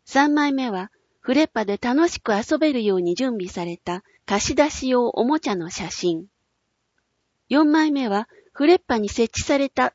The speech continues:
テーブルで食べた昼食おいしかったと満足そうな表情の幼児と家族の写真。五枚目は、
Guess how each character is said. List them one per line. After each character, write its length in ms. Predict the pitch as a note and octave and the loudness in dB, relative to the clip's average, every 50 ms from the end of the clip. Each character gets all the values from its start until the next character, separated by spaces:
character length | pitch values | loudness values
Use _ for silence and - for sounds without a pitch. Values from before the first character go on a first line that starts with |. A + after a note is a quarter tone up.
| _ - | _ -4
テ 220 | C4 B3+ C#4 D4 | 0 2 2 2
ー 20 | C#4+ | 0
ブ 100 | D4 C#4+ | -2 -4
ル 120 | C#4 C4+ | -4 -2
で 140 | C4+ C4+ - | -2 -4 -4
食 120 | - C4 B3+ | -4 -6 -6
べ 120 | A#3 G#3+ | -6 -6
た 240 | - - G3+ G3+ - _ _ _ _ _ _ - | -4 -4 -6 -6 -6 _ _ _ _ _ _ -4
昼 220 | - C#4 C#4+ C#4+ | 0 2 2 2
食 300 | C#4+ - D4+ C4+ - C#4 | 2 0 -2 0 0 0
お 100 | C#4+ D4+ | 2 2
い 40 | D#4+ | 2
し 140 | - - - | 0 -2 -4
か 120 | - C#4 | -4 -6
っ 80 | C4+ - _ - | -6 -6 _ -4
た 180 | A3 G3+ - _ _ _ _ _ _ _ _ _ | -4 -4 -4 _ _ _ _ _ _ _ _ _
と 200 | - B3 B3+ B3+ _ _ _ _ _ _ - | -2 -2 -2 -2 _ _ _ _ _ _ -4
満 240 | G3+ B3 D4+ E4 D#4+ | 0 2 4 4 4
足 240 | E4+ E4+ - - - | 2 0 -2 -2 -4
そ 180 | - F#4 D#4+ | 0 0 0
う 40 | C#4+ | 2
な 140 | A#3+ G3+ G3 G#3 - | 0 -2 -4 -4 -2
表 220 | B3+ C#4 D4+ D4 | 0 2 2 2
情 220 | - D4 B3+ A3+ | 2 0 -2 -2
の 260 | F#3+ F3+ F3+ F3 - _ _ _ - - | -2 -4 -4 -4 -6 _ _ _ -4 0
幼 220 | B3 D4 C#4 B3 | 2 2 2 2
児 140 | - G3 F3+ | 0 -4 -6
と 100 | - E3 | -6 -6
家 160 | - - C4 | -4 -4 -4
族 280 | B3+ A#3 G3+ - - E3 | -2 -2 -6 -6 -6 -6
の 120 | D#3 - | -6 -6
写 220 | F#3 - - E3+ F#3 | -10 -10 -10 -10 -10
真。 300 | - - E3 D#3+ F#3+ G3 _ _ _ _ _ _ _ _ _ _ _ _ _ _ _ _ _ _ _ _ _ _ _ _ _ _ _ _ - | -10 -10 -10 -12 -12 -16 _ _ _ _ _ _ _ _ _ _ _ _ _ _ _ _ _ _ _ _ _ _ _ _ _ _ _ _ -2
五 140 | - B3+ C#4 | 0 2 2
枚 220 | C4+ D#4+ F4+ F4+ D#4+ | 4 4 4 4 4
目 160 | D#4+ E4+ E4 | 4 2 2
は、 220 | D4+ G#3+ E3+ - | 0 -2 -2 -4